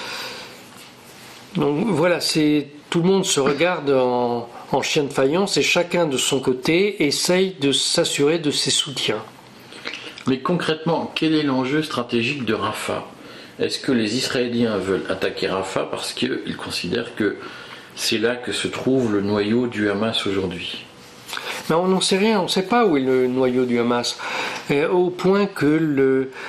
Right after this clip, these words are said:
Speaker 1: le, la presse arabe, par exemple, Al-Majalla, qui est un, un, une revue qui paraît à Londres, euh, explique que, euh, les dirigeants du Hamas se sont enfuis par un,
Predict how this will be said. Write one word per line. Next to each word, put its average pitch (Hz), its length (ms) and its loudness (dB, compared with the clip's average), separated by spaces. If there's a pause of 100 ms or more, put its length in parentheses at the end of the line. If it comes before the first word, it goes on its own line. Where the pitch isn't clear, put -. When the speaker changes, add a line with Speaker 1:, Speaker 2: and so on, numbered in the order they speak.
(180)
Speaker 1:
le, 127 840 2
la 123 100 2
presse 143 360 -2
arabe, 160 320 2
par 139 100 0
exemple, 131 480 2 (280)
Al-Majalla, 139 720 2
qui 139 140 -8
est - 120 -4
un, 120 340 2 (360)
un, 120 720 0 (260)
une 131 140 2
revue 135 400 2
qui - 120 -10
paraît 113 280 0
à - 20 4
Londres, 147 400 2 (640)
euh, 127 400 2 (500)
explique 175 760 -2
que, 135 100 0
euh, 127 560 2 (380)
les 123 140 2
dirigeants 135 480 2
du 131 180 4
Hamas 156 420 0
se - 240 -2
sont 135 320 0
enfuis 147 440 0
par 139 320 -2
un, 120 400 0